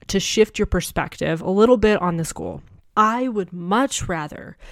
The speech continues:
you solely focus on adding in strength training, resistance training, building muscle, instead of even focusing very much on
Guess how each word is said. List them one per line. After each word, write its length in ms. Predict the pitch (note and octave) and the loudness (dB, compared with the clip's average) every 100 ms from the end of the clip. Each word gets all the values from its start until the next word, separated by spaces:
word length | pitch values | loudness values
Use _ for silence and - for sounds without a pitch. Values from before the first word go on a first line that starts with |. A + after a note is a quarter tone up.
| - - | -20 -8
you 360 | F#3 G3 F3+ | -2 0 -2
solely 580 | - - G3 G3+ A#3 A#3+ | -2 2 4 4 2 -4
focus 720 | A3+ D3+ E3 - - D#3+ - - | -4 -4 -4 -6 -12 -10 -10 -6
on 340 | F3+ E3+ E3 - | -4 -4 -4 -2
adding 380 | F3+ G3+ A3+ G#3 | 2 4 2 0
in 180 | G3 | -4
strength 420 | G3 - F3 F#3+ - | -6 -6 -4 -4 -4
training, 320 | G3 F#3 F3+ | -4 -2 -2
resistance 560 | E3 F3 F3+ - F3+ | -2 -2 -4 -4 -6
training, 440 | - F3+ E3+ E3+ E3+ | -6 -6 -6 -8 -8
building 520 | D#3+ G3 A#3+ B3 A#3 | -2 -2 0 -2 0
muscle, 540 | F3+ D3+ - B3+ C#4 - - _ | -2 -2 2 2 2 -2 -20 _
instead 600 | G#3 F3+ - G3 G3+ F#3+ | -4 -4 0 2 2 0
of 400 | - F3+ E3+ D#3+ - | -2 -2 -2 -2 -2
even 240 | A#3+ C4+ | 0 2
focusing 480 | A3+ G3 F#3 F3+ F3 | 2 0 0 -2 -2
very 220 | E3+ E3 | 0 0
much 380 | E3 D#3+ - - | -2 -4 -8 -8
on 400 | F3+ E3 D#3+ | -6 -4 -6